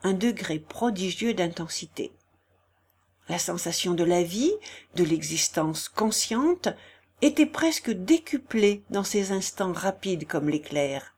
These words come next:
Une clarté extraordinaire illuminait l'esprit et le cœur. Toutes les agitations se calmaient, tous les doutes, toutes les perplexités se résolvaient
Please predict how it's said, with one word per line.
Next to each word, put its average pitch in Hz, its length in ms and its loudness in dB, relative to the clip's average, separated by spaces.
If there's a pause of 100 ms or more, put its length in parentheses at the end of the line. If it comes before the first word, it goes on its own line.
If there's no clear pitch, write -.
(640)
Une 254 220 4
clarté 285 420 4
extraordinaire 254 1120 2 (200)
illuminait 233 540 6
l'esprit 208 680 -2
et 202 80 0
le 220 100 0
cœur. - 480 -4 (1500)
Toutes 202 240 -2
les 180 200 0
agitations 170 580 0
se 170 120 -4
calmaient, 160 500 -4 (680)
tous 320 120 6
les 254 140 2
doutes, - 400 -10 (280)
toutes 330 240 4
les 208 120 0
perplexités 254 1160 0
se - 180 -2
résolvaient 226 760 0